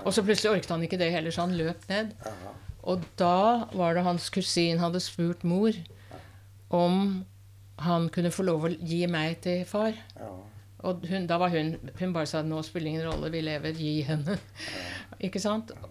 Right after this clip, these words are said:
Speaker 1: Og da far kom ned der da, etter denne fryktelige uken,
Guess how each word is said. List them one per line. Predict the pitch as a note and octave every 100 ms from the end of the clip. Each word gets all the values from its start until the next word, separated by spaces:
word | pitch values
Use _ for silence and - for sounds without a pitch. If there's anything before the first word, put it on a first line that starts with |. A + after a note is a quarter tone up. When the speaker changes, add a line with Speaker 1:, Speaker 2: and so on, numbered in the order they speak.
| -
Speaker 1:
Og | - - F#3
da | F3+
far | F3+ F#3 F#3
kom | G3+ F#3+
ned | F3+ F3 F3+
der | F3 F#3+
da, | F3+
etter | E3+ F#3
denne | F#3 D3+ D#3
fryktelige | - - A3+ - - - D3+ F#3 A3
uken, | - A3+